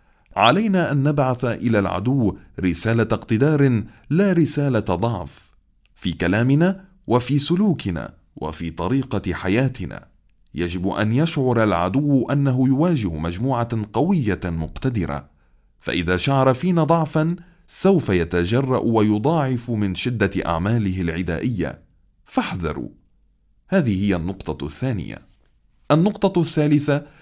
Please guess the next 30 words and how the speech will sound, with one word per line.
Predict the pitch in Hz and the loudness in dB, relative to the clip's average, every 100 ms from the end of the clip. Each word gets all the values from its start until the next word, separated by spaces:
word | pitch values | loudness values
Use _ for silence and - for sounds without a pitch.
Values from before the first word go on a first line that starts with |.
| - - | -20 -4
هي | 92 92 110 | 2 4 4
أنني | 131 123 120 | 2 2 0
أقول | 113 117 185 170 | -2 0 2 2
بشكل | 143 131 139 139 131 120 | 2 0 -2 -4 -2 -2
حاسم | 113 123 131 - 117 120 135 139 - | -4 -4 -4 -2 0 0 0 -4 -4
وفي | 80 69 82 76 | -4 -4 -6 -2
ضوء | 107 123 104 | 2 2 2
اطلاعي | 120 120 123 156 151 127 107 | 0 0 0 2 0 0 0
على | 82 87 | 0 0
وضع | 80 85 110 98 | 0 0 0 0
البلاد: | 98 113 107 73 53 - _ _ _ _ _ - | 2 2 0 -2 -8 -14 _ _ _ _ _ -6
لقد | 78 - 71 | -6 -4 -8
قرر | - 127 135 120 113 | -2 0 2 2 2
هذا | 113 135 110 | 2 0 -2
الشعب | - 143 139 123 | -4 -2 -2 0
وهذا | 120 113 107 135 127 | 2 2 2 2 2
الجيل | 120 104 113 156 123 | 2 2 0 0 0
الصاعد | 101 - 139 131 110 101 | 0 0 0 2 2 0
الشاب | 95 - 131 131 117 92 - - - _ _ - | -2 -2 0 0 0 -4 -6 -20 -20 _ _ -6
أن | 80 | -4
لا | 73 101 | 0 2
يهان | 123 117 110 123 131 117 | 4 2 2 2 0 0
ثانية. | 117 104 135 90 80 69 50 - - - - - - _ - | 0 0 0 -2 -4 -10 -12 -18 -18 -18 -18 -20 -20 _ -2
قرر | 87 92 107 120 139 139 - - - - | 0 2 2 2 0 -4 -20 -20 -8 0
أن | 92 | 2
لا | 82 | 4
يكون | 85 87 131 143 135 | 4 2 2 0 2
تابعًا | 151 160 151 139 | 2 2 2 2
للقوى | 135 127 123 110 - 135 123 | 2 2 2 0 2 2 4
الأجنبية | 113 - 104 101 95 120 107 | 2 0 -2 0 -2 0 0